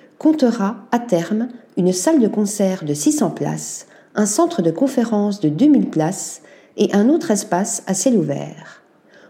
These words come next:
En raison du climat désertique et subtropical, la structure en béton a été pensée en colonnades ornées d'arches pointues, fonctionnant comme des allées de circulation.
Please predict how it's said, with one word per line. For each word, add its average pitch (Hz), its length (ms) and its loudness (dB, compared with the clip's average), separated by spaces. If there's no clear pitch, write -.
En 165 120 2
raison 185 300 4
du 208 140 2
climat 175 320 0
désertique 220 760 0
et - 60 -2
subtropical, 165 920 -2
la 202 100 2
structure 302 480 0
en 233 60 2
béton 190 460 0
a 208 100 2
été 214 180 2
pensée 285 640 0
en 185 100 0
colonnades 185 640 2
ornées 247 340 2
d'arches 240 360 -2
pointues, 180 560 -4
fonctionnant 285 680 2
comme 190 180 4
des 185 220 2
allées 262 200 4
de 226 80 4
circulation. 175 720 -2